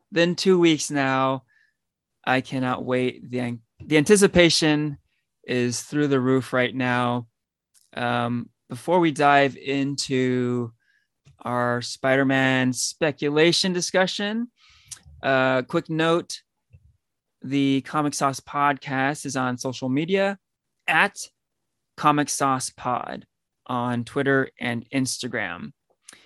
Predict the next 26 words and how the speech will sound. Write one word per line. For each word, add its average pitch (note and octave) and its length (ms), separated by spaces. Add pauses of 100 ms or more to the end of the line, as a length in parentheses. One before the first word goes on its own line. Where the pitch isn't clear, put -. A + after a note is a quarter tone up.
(320)
And B2+ 260
before, G#3+ 520 (280)
before A3+ 300
we A3+ 140
really F#3 200
get D#3 200
into C#3 800 (1080)
speculation, D3+ 1500 (380)
which B2+ 320
is, B2 400 (540)
I B2+ 100
think, A#2+ 260 (500)
what B2 180
the A2 60
bulk A#2 340
of A#2 100
the A#2 80
discussion B2 580
is A#2+ 140
gonna B2+ 220
be C3 260
today, D#3+ 400 (380)
before D#3+ 180
we E3+ 80
do D#3+ 140
that, D3+ 280